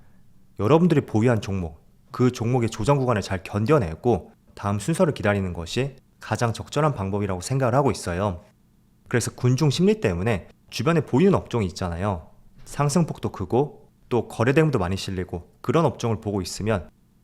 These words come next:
분명히 갈아타고 싶은 생각이 들 것이고 그때 내가 보유한 종목에서 일시적인 수급이 빠져나가면서 주가는 더 지지부진한 흐름이 나올 수가 있습니다.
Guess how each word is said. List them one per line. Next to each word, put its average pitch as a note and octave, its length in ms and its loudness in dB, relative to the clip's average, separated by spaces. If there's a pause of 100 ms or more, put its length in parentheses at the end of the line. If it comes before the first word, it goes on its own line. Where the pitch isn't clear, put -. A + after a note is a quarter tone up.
(140)
분명히 C3+ 360 0
갈아타고 C3+ 460 0
싶은 B2+ 200 -4
생각이 C3+ 320 -2
들 F2 160 -8
것이고 A2+ 640 -4 (260)
그때 - 260 -2
내가 G2 260 0
보유한 G#2+ 340 0
종목에서 G2 800 -4
일시적인 G#2+ 400 0
수급이 D3 420 -2
빠져나가면서 G#2 920 -2 (880)
주가는 A#2+ 380 -2
더 G2 180 -4
지지부진한 B2+ 520 -2
흐름이 D3 240 0
나올 F2+ 220 0
수가 A2 200 -4
있습니다. F2+ 500 -4